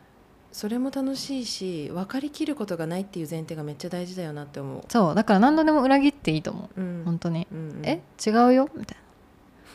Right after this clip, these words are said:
Speaker 2: な。「え、私そっちじゃないよ。
Speaker 1: うんうん。
Speaker 2: 全然。全然こっちが好き」みたいな。
Speaker 1: うんうんうん。いいね。
Speaker 2: そう。っていうのをやってく。
Speaker 1: うん。
Speaker 2: 積極的に。
Speaker 1: だから私が多分逆にそれをこうされる側の人間って言ったらいいのかな。
Speaker 2: うん。
Speaker 1: だから多分分かりたいってすごい思うからこそ、相手の。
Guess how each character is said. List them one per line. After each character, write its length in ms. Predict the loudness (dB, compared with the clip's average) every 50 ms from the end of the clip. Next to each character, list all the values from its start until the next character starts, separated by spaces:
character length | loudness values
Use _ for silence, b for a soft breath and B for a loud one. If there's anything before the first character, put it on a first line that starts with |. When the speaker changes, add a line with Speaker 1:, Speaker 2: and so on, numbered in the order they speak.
| B B B B B B B B
Speaker 2:
な。 60 | 2
「え、 40 | 2
私 200 | 4 4 2 2
そ 160 | 2 0 -2
っ 40 | -2
ち 80 | 2 4
じ 80 | 6 8
ゃ 40 | 8
な 140 | 8 8
い 80 | 6 6
よ。 80 | 2 0 -6 -10
Speaker 1:
う 20 | -8
ん 40 | -8
う 40 | -8 -8 -6
ん。 40 | -6
Speaker 2:
全 220 | -4 -2 -2 -2
然。 160 | -2 -4 -2 2
全 200 | 4 4 6 6
然 120 | 6 4
こ 140 | 4 2 -2
っ 40 | -2
ち 160 | 0 2 2
が 80 | 2 2
好 140 | 0 -2 -6
き」 160 | -6 -8 -8 -8 -8 -6
み 140 | -6 -4
た 100 | -4 -6
い 40 | -8
な。 60 | -8
Speaker 1:
う 20 | -10
ん 20 | -10
う 20 | -12
ん 20 | -14
う 40 |
ん。 100 | -14 -14 -18 -20 b b b b b b _ _ _ _ _ _ -10
い 80 | -8
い 40 | -8
ね。 100 | -8 -10 -14 _ _ -16
Speaker 2:
そ 160 | -12 -12 -12
う。 40 | -12
っ 20 | -12 _ _ _ _ _ _ _ _ _ _ _ _ _ -4 -2
て 40 | 0
い 20 | 0
う 20 | 2
の 220 | 2 2 2 2
を 80 | 2 2
や 100 | 2 0
っ 20 |
て 180 | 0 0 -2 -2
く。 180 | 0 -2 -4 -4 -6 -12
Speaker 1:
う 40 | -14
ん。 140 | -14 -12 -10
Speaker 2:
積 200 | -8 -8 -6 -4
極 180 | -2 -4 -4 -4
的 220 | -8 -12 -10 -10
に。 100 | -10 -8
Speaker 1:
だ 100 | -8 -8
か 60 | -8
ら 60 | -8
私 260 | -10 -10 -10 -10 -8 -8
が 80 | -8
多 140 | -6 -6 -6
分 160 | -6 -6 -6
逆 340 | -8 -8 -8 -8 -6 -4 -2
に 200 | -2 -2 -2 -2
そ 120 | -4 -4
れ 160 | -4 -4 -2 -2
を 160 | -2 -2 -2
こ 220 | -4 -4 -6 -6
う 60 | -6
さ 220 | -8 -10 -8 -2 0
れ 120 | 2 2
る 80 | 2 2
側 160 | 0 0 -2
の 80 | -2 0
人 160 | 0 0 0
間 60 | -2
っ 20 | -4
て 140 | -6 -10 -10
言 40 |
っ 20 | -8
た 80 | -8 -8
ら 60 | -8
い 20 |
い 20 | -8
の 60 | -10
か 60 | -10 -12
な。 120 | -12 -14 -18 -20 -10 -2
Speaker 2:
う 80 | 2 4
ん。 180 | 4 4 4 0 -4
Speaker 1:
だ 60 | -4
か 0 |
ら 80 | -4 -2
多 80 | -2 0
分 80 | 0
分 100 | 0 0 2
か 100 | 0 0
り 100 | 0 0
た 80 | -2
い 60 | -2
っ 20 | -2
て 80 | -4
す 100 | -6 -6
ご 100 | -4 -2
い 20 | -2
思 160 | -2 -4 -6
う 20 |
か 120 | -8 -8 -8
ら 60 | -10
こ 100 | -10 -12
そ、 100 | -12 -10
相 100 | -10 -10
手 80 | -10 -10
の。 140 | -10 -12